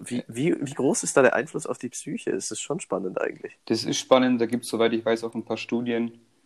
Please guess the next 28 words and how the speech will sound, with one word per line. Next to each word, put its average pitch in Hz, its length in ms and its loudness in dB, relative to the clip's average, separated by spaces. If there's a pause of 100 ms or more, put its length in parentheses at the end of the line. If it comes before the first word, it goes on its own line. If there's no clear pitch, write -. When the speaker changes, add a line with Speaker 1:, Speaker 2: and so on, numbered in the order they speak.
(240)
Speaker 2:
ähm, 101 640 0 (960)
die 117 60 8
dann 113 140 8
auch - 240 4
drauf 127 200 4
abzielen, 127 580 2
wie 117 140 -2
zum 117 200 -2
Beispiel 120 300 2
der 110 100 4
Speaker 1:
Ja. 107 60 -4
Speaker 2:
B 113 120 8
P 113 200 2
M-Wert - 1500 2
ist, - 340 2
also 110 160 -4
Beats 110 320 -2
per - 160 2
Minute, 131 460 4 (340)
Speaker 1:
Ja. 101 160 4 (120)
Speaker 2:
ähm, 110 200 4
was 117 300 4
dann 117 260 6
wieder 113 500 4
Einfluss 117 360 -2
hat 120 140 0
auf 107 140 -8
deine 120 560 2